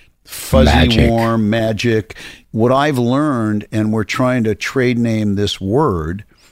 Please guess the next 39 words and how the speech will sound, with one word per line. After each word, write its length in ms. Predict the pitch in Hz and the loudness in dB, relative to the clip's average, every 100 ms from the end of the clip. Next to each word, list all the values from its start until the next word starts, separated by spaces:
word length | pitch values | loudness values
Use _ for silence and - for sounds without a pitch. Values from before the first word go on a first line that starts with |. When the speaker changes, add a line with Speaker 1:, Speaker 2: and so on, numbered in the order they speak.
| _ | _
Speaker 1:
right 300 | - 104 98 101 | -2 0 0 0
now, 540 | 117 135 80 78 135 _ _ _ - | 0 0 -4 -6 -10 _ _ _ -2
brand 340 | 113 123 123 | 0 0 -2
formance. 720 | - 175 180 110 69 - - - - _ - | -4 -2 -2 -2 -6 -10 -12 -16 -20 _ -4
We've 320 | 101 139 139 | 0 2 2
looked 280 | 135 117 - | 0 0 -2
at 200 | 113 - | -4 -2
the 80 | 104 | -2
way 260 | 107 107 | 0 2
marketing's 580 | 104 113 127 123 110 90 | 2 0 0 0 0 -2
done 240 | 107 95 | -2 -2
today 360 | 87 90 95 98 | -4 -4 -4 -2
and 120 | 98 | -2
say 200 | - 104 | -2 -2
it's 200 | 95 - | -2 -2
a 40 | 98 | -2
merger, 720 | 95 101 135 135 113 95 95 | 0 0 0 0 -2 -4 -4
if 220 | 95 - | -8 -6
you 100 | 92 | -6
will, 320 | 82 87 90 | -4 -4 -4
or 140 | 92 92 | -2 0
a 40 | |
morphing 640 | 92 104 127 135 92 80 82 | 2 2 0 -2 -4 -6 -8
rather, 420 | 76 76 85 85 - - - - | -8 -8 -10 -10 -14 -20 -18 -4
of 240 | 98 85 - _ _ - | -2 -2 -8 _ _ -6
precision 560 | 110 - 139 127 123 | -4 -2 -2 0 -2
and 160 | 110 95 | -2 -4
performance 580 | 101 - 123 131 117 117 | -6 -2 0 0 -2 -4
marketing 440 | 107 95 107 104 | -4 -4 -6 -4
on 100 | 98 | -4
the 60 | 95 | -4
one 240 | 101 120 | -4 -2
hand, 360 | 101 101 98 87 | -2 -2 -4 -2
brand 300 | 104 120 120 | 0 2 0
marketing 460 | 110 101 98 92 | 0 -4 -6 -4
on 80 | 92 | -4
the 120 | 85 113 | -2 -2
other 180 | 135 | -2
hand, 260 | 95 95 | -2 -2